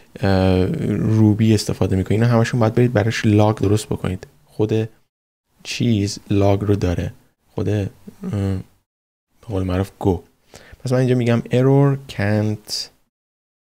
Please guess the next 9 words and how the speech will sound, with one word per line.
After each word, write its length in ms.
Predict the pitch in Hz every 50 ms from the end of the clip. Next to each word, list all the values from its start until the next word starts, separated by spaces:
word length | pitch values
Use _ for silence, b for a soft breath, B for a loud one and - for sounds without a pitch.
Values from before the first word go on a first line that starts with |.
| _ _ _ _ _ _ _ _ _ _ _ _ _ _ -
اه، 500 | - 95 95 95 95 95 92 92 92 92 98 107 - _ _ _ - -
find 560 | 98 98 95 95 95 95 92 95 95 98 - - - _ _ _ _ _ _ _ _ _ _ _ _ _ _ -
یا 60 | 92 95
می‌گیم 260 | 92 95 101 95 98
can't 280 | - - 98 95 98 - - - -
open 400 | 107 107 - - - 101 101 101 101 104 - _ _ _ _ _ _ _ _ _ _ - -
config، 680 | - 92 92 92 92 92 - - - 104 101 101 101 - - - _ _ _ _ _ _ _ _ _ _ _ _ _ _ _ _ _ _ _ _ _ _ _ _ _ -
ام، 520 | 95 98 95 95 95 95 95 95 92 95 - - - - _ _ _ -
file. 460 | - - - - 87 87 90 -